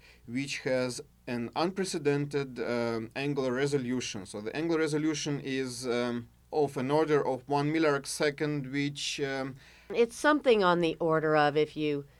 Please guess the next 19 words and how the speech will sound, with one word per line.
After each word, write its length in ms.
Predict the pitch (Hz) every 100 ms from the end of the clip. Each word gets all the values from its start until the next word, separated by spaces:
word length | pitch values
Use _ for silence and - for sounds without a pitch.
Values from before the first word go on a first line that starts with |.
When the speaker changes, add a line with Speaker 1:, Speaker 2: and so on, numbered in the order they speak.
| _
Speaker 2:
if 220 | - 160 156
you're, 300 | 147 143 - -
if 200 | 151 151
you're 120 | 147
in 200 | 175 180
Green 300 | 165 180 175
Bank 460 | 160 147 143 143 - _ _ _ _ _ -
and 500 | 156 151 151 151 156
you 80 | 160
could 200 | 156 135
read 240 | 170 165
the 80 | 156
New 100 | 160
York 300 | 151 147 135
Times 640 | - 156 139 135 127 - - _ _ _ _ _ -
in 140 | 160
New 120 | 160 147
York 240 | 135 -
City. 500 | - 156 123 123 -